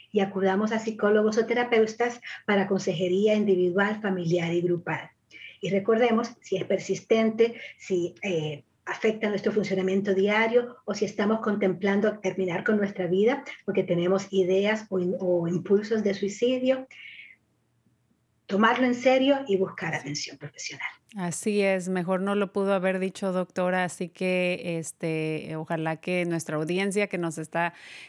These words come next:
Speaker 2: escuchando, eh, tome nota de todas estas señales y la importancia de, de cuidarnos, ¿no? Y tener esa comunicación con nuestras familias. Eh, doctora Juanita, últimas palabras para cerrar el programa.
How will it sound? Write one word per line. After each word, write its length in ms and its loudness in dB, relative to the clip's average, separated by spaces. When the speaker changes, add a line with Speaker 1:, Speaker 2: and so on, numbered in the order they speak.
Speaker 2:
escuchando, 1080 0
eh, 260 -2
tome 260 0
nota 360 0
de 120 -2
todas 380 -2
estas 280 -4
señales 680 -2
y 240 -4
la 100 -4
importancia 760 -4
de, 280 -2
de 140 -6
cuidarnos, 800 -4
¿no? 300 -4
Y 240 -4
tener 280 -4
esa 180 -6
comunicación 640 -6
con 180 -6
nuestras 440 -8
familias. 580 -6
Eh, 260 0
doctora 400 2
Juanita, 640 -2
últimas 500 -2
palabras 500 -2
para 240 -6
cerrar 360 -8
el 140 -8
programa. 580 -8